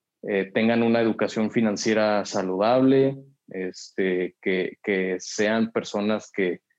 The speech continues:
acepten la tecnología y, y la aprovechen y,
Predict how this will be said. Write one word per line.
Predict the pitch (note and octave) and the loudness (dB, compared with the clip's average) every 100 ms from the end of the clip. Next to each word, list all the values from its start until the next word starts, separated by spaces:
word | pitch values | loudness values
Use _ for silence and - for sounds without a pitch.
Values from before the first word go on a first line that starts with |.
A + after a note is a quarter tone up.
| _ _ _ | _ _ _
acepten | F#2 E2+ A2+ A2 - A#2+ | -8 -2 -2 -2 0 0
la | A2 | 0
tecnología | A2 G2+ F#2+ F2+ A#2 A#2+ B2 A#2+ A#2 | -2 -2 -2 -2 2 4 6 4 4
y, | G#2+ G2+ | 2 2
y | A2+ G2 | -2 -2
la | F#2+ | -2
aprovechen | F2+ G#2+ F2+ A2 B2+ - B2+ A#2+ A#2+ | -2 -4 -2 0 -2 -2 0 0 2
y, | A2+ G2+ G2 | 2 0 -2